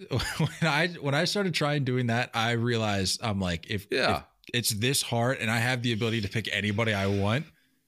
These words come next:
Speaker 2: It's nuts.
Speaker 1: I know we're sitting here talking about, like, yeah, it, it's, it's doable. Like, w-, it could be broken. It, it could, but I don't want it to be lost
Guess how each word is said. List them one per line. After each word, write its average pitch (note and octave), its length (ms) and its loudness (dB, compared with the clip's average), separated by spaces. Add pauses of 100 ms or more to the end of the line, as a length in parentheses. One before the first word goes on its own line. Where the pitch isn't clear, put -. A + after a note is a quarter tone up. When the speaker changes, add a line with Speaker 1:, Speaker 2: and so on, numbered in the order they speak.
(800)
Speaker 2:
It's - 180 -4
nuts. - 420 0 (560)
Speaker 1:
I C3 100 0
know D3 160 2
we're C#3+ 100 2
sitting D3+ 220 0
here C3+ 100 2
talking B2+ 240 2
about, A#2 80 0
like, A2+ 180 -2
yeah, C3+ 200 2
it, C#3+ 140 0
it's, D3 360 -2
it's B2 220 0
doable. A2 560 0 (120)
Like, G#2 160 -2
w-, B2 300 -4
it C3 140 -2
could C3+ 160 -2
be B2+ 100 0
broken. G#2 580 -2
It, D#3 260 -2
it E3 160 -4
could, D3 420 -2 (760)
but C3+ 240 -4 (460)
I A#2+ 60 2
don't C#3+ 380 0
want C3+ 140 2
it A#2+ 80 -2
to B2 80 -4
be B2+ 120 2
lost A2+ 680 0